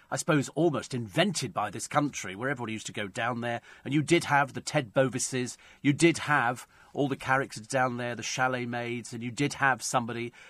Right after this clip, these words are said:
who looked exactly, I should imagine, like Sue Pollard. But it was when she, "I want to be, I want you to be an entertainer." She wanted to be a,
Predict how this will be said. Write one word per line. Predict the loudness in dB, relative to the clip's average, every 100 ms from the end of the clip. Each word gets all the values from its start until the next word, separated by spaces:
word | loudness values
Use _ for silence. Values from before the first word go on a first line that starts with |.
| -6
who | 0
looked | 2 0 -2
exactly, | -10 -2 -2 -2 -8 -6
I | -6
should | -6 -8
imagine, | -8 -8 -8
like | -8 -8
Sue | -8 -8
Pollard. | -6 -4 -2 -4 -6
But | -12
it |
was | -4
when | -4
she, | -4 -10
"I | -12 -20 -20 -14
want | -12
to | -12
be, | -14 -18
I | -20
want | -20
you | -20
to | -18
be | -16
an | -16
entertainer." | -18 -14 -10 -10 -12 -12
She | -10
wanted | -6 -6 -8
to | -8
be | -8
a, | -8